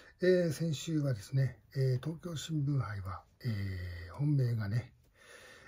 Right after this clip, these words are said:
えー、マテンロースカイだったんですけど、五着、えー、対抗評価のマスクドディーバが、あー、なんとね、スタートで、えー、ゲートの、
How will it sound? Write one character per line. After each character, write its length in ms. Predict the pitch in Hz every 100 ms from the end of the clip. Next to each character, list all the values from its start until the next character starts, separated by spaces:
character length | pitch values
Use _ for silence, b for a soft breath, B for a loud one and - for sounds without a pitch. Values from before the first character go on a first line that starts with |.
| B
え 560 | 147 127 117 113 101 95
ー、 20 |
マ 140 | 98 120
テ 140 | 156
ン 80 | 151
ロ 100 | 135
ー 60 | 127
ス 80 |
カ 100 | -
イ 80 | 123
だ 60 | 95
っ 60 | -
た 100 | 101
ん 60 |
で 80 | 95
す 100 | -
け 80 | -
ど、 140 | - -
五 140 | 135
着、 320 | 113 - - _ _ _ -
え 200 | 113 107
ー、 20 |
対 180 | 101 156
抗 180 | 151 151
評 200 | 139 135
価 160 | 117 98
の 160 | 92
マ 160 | 95 110
ス 100 | -
ク 140 | 156
ド 120 | 139
デ 120 | 127 127
ィ 40 |
ー 20 |
バ 140 | 98 92
が、 180 | 90 - -
あ 600 | - 98 90 90 90 95
ー、 20 |
な 120 | 104
ん 40 | 98
と 140 | 98
ね、 180 | 113 - -
ス 140 | -
タ 80 | 139
ー 100 | 131
ト 140 | 127
で、 240 | 113 113 - B B B B B B B B B
え 360 | 147 139 135 131
ー、 40 |
ゲ 160 | 117 147
ー 80 | 147
ト 100 | 151
の、 200 | 135